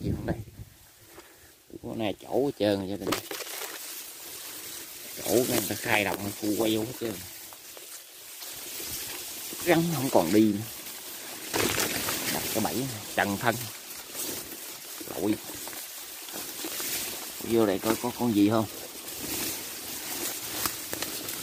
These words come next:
Có. Ôi ôi, dính rồi gia đình ơi, dính rồi nè. Có lý nha. Có lý nha. Im, im, im, im. Im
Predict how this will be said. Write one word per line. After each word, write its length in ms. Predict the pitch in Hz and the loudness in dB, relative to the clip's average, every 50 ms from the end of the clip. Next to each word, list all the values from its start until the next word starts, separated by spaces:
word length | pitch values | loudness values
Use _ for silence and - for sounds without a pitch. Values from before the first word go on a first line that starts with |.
| - - | -6 -4
Có. 100 | - 135 147 - - - - - - 117 117 107 - - - 123 - - - - - - - - - - - - - - - - - - - - - - - - - - - | -2 -2 -2 -2 -6 -8 -6 -2 2 2 2 4 6 6 8 8 8 8 6 4 0 -4 -8 -8 -8 -8 -6 -6 -8 -8 -8 -10 -10 -12 -12 -14 -14 -14 -14 -14 -12 -8 -2
Ôi 160 | - 98 92 | 0 0 2
ôi, 120 | 87 98 | 2 4
dính 180 | 104 90 131 147 | 6 8 8 10
rồi 120 | 160 123 | 10 8
gia 100 | 98 101 | 8 6
đình 120 | 98 95 90 | 4 2 2
ơi, 160 | 95 104 98 - - | 2 2 2 2 0
dính 100 | 113 135 | 0 0
rồi 100 | 151 117 | 0 -4
nè. 120 | 92 82 - - - - _ - - - - - - _ _ _ _ _ - - | -4 -8 -10 -14 -20 -20 _ -20 -20 -20 -20 -20 -20 _ _ _ _ _ -20 -10
Có 140 | - 98 110 | -6 -4 0
lý 180 | 120 135 147 160 | 4 4 6 6
nha. 180 | 151 123 104 - - - - - - - - - - - - - - - - - - - - | 6 4 2 0 -4 -6 -6 -6 -4 -4 -2 -2 -2 -2 -2 -2 -4 -4 -4 -4 -4 -2 -2
Có 60 | 113 123 | 2 2
lý 100 | 139 151 165 | 4 4 4
nha. 100 | 143 110 87 - - - - - - - - - - 92 | 4 2 2 -2 -6 -6 -6 -8 -8 -8 -10 -6 -2 2
Im, 180 | 95 98 90 80 | 2 2 2 4
im, 240 | 90 98 92 85 - | 4 4 4 4 4
im, 160 | 92 101 90 82 - - - | 4 2 2 2 -4 -2 2
im. 140 | - 101 87 80 - - - - - - - - - - - - - - - - - - - - - - - - - - - - - - - - - - - - 87 | 4 4 4 2 -4 -10 -10 -10 -10 -10 -10 -10 -6 -4 -4 -4 -4 -6 -12 -12 -12 -12 -12 -12 -12 -12 -12 -10 -10 -10 -10 -10 -12 -10 -8 -10 -8 -8 -8 -6 -4
Im 80 | 95 | -2